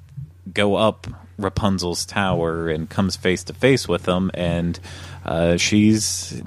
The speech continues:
she is not happy with him getting in the tower, and definitely apprehensive of his character, but she, she eventually gets to, uh, to, to make him make a deal with her that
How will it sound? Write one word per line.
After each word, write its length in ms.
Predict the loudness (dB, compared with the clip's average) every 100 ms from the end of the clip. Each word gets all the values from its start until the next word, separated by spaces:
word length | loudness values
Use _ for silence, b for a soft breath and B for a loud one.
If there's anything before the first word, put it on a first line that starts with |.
| -10 -10 -8
she 300 | -6 0 4
is 280 | 4 4 -2 -4
not 300 | 0 2 0
happy 420 | -2 -2 -4 -6
with 240 | -4 -6
him 260 | -6 -6 -8 -2
getting 320 | 0 2 0
in 120 | -2
the 60 | -4
tower, 540 | -2 0 0 -2 -6 -8 B B B -4
and 720 | -2 -2 -2 -4 -6 -10 -14 -10
definitely 800 | 0 0 2 0 0 -2 -4 -2
apprehensive 720 | -4 -4 -4 -6 -6 -6 -6
of 160 | -6 -6
his 160 | -10
character, 680 | -8 0 2 2 -2 -4 -2
but 320 | 0 0 0 -2 B B B
she, 680 | -2 4 6 6 4 2 -2 -4
she 220 | 0 4
eventually 840 | 4 4 2 0 2 2 4 2
gets 680 | -2 -2 0 0 -2 -4 -6 -14 -18 -6
to, 420 | 0 2 2 -2
uh, 280 | -4 -6 -10 B B B B
to, 160 | -4 -4 -4 -10
to 100 | -4
make 320 | 2 2 0
him 200 | 0 0
make 160 | 2 0
a 60 | -2
deal 260 | 0 2
with 140 | 0 -2
her 160 | -4
that 280 | -2 -4